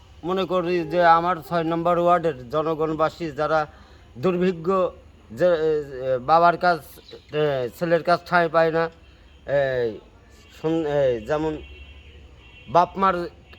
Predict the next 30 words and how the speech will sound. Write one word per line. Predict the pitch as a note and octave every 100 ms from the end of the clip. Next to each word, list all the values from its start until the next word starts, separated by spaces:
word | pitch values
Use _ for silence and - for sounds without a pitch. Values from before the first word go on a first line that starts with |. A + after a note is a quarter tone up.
| -
এক | G#3 F#3
ধরনের | G3 G#3+ A3+
কিছু | F3 F#3 G3
কিছু | A3 A3
লোক | A3+ G#3+
খাবারই | - G3+ F#3+ F3 D3+
দেয় | A#2+
না। | E2+ D#2 - - - -
আমি | - F3 A3+ A3+ E3
সেটা | F#3 F3+ G3+ G#3
ওয়াদা | F#3 F3 F3 F3+
করছি | F#3+ F3 F3 G#3+
যে | F#3+
আমি | E3+ F3+
যদি | F#3 F3 F#3
ক-, | F#3 D#3+ D3 - - -
এই | D3 F3+ F3 E3+
এলাকার | F#3 F3+ F3 F3+ D#3+
যদি | F3 F3 F#3 - - - - - -
কম-, | E3+ F3+ F3+ A3+
কাউন্সিলর | F3+ G3 F3+ F#3 G#3+ F3+
হতে | F#3 D#3+
পারি, | A#2+ G2+ E2+ - _ - _
তা | D#3+
আমি | E3+ G3+
এই | A3+ G3+ F#3+
সব | - G#3+ - - - - - -
বাড়িগুলো | D#3+ F3 F#3 G#3 G#3+
আগে | F3+ D3+ B2+
দেখব | A2+ G2 F#2+